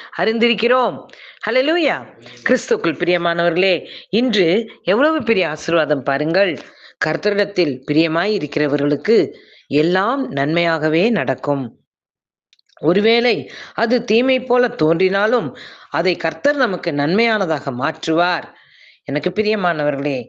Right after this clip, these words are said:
கர்த்தரிடத்தில் அன்பு கூற வேண்டும் என்பதே அவர் விரும்புகின்ற தலையாய கடமையாய் இருக்கிறது. அது மட்டுமல்ல, இந்த நாளிலே கர்த்தருடைய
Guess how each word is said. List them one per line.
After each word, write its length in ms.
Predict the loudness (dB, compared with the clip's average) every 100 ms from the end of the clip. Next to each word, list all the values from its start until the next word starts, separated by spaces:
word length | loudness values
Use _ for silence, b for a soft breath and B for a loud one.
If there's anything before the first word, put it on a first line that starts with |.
| b b -8
கர்த்தரிடத்தில் 640 | -6 0 2 2 2 -2
அன்பு 240 | 0 0 2 2
கூற 180 | 2
வேண்டும் 420 | 2 2 2 2 0
என்பதே 340 | 0 0 2 0 -2 B B -4 0
அவர் 240 | 2 2
விரும்புகின்ற 720 | 2 2 4 2 2 2 0 0 -6 B B
தலையாய 540 | 0 2 2 2 2 2
கடமையாய் 600 | 0 -2 0 2 0 -2
இருக்கிறது. 520 | -4 -2 -2 0 0 0 -4 _ -20 B B -6
அது 120 | 0 2
மட்டுமல்ல, 540 | 0 0 0 0 2 2 0 -8 B B
இந்த 180 | -6 -2 0
நாளிலே 480 | 0 -2 0 2 0 -2 B B -4
கர்த்தருடைய 520 | -4 0 0 2 2